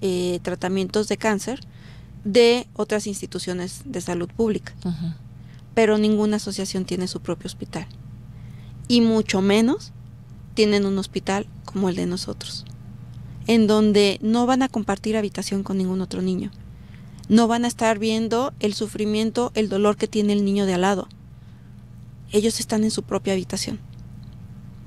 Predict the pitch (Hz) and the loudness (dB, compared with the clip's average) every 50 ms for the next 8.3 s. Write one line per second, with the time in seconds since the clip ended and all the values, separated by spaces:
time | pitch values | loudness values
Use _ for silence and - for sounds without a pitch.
0 | - - - - - - - - - - - - - - 196 196 196 202 190 190 | -16 -16 -16 -16 -16 -16 -16 -16 -16 -14 -12 -2 2 4 6 8 8 8 6 6
1 | 196 185 202 190 196 196 220 214 196 220 226 185 - - 220 208 202 214 269 339 | 6 4 4 4 4 4 4 4 4 2 2 -2 0 2 2 4 4 4 2 0
2 | - - - - - - - - - - - - - - - - - - 196 175 | -2 -8 -14 -16 -14 -14 -14 -16 -16 -16 -16 -16 -16 -16 -16 -14 -8 -6 2 6
3 | 202 202 196 196 196 196 190 190 196 190 190 196 190 190 190 190 - - - - | 8 8 8 8 6 6 4 4 4 4 4 4 4 4 4 4 2 0 -2 -2
4 | 190 185 185 190 196 226 214 214 - - 202 - - - - - - - - - | -2 0 0 0 0 0 0 -2 -4 -6 -8 -12 -14 -16 -16 -16 -16 -16 -6 0
5 | - 214 214 214 220 220 220 220 214 233 226 - 254 214 247 254 254 240 - - | 2 4 4 6 6 6 6 6 4 2 0 -2 0 2 4 6 6 4 4 0
6 | 202 - 208 208 220 - 240 220 220 220 - 214 - - - - 185 185 180 175 | 0 0 0 0 0 0 -2 -2 -2 -2 -4 -6 -8 -8 -8 -4 -2 -2 -2 -2
7 | 190 202 - - - - - - - - - - - - 220 214 220 220 220 - | -4 -6 -8 -12 -16 -18 -18 -18 -18 -18 -16 -2 2 4 4 6 6 4 2 2
8 | - 247 240 - - - | 2 2 2 2 -2 -6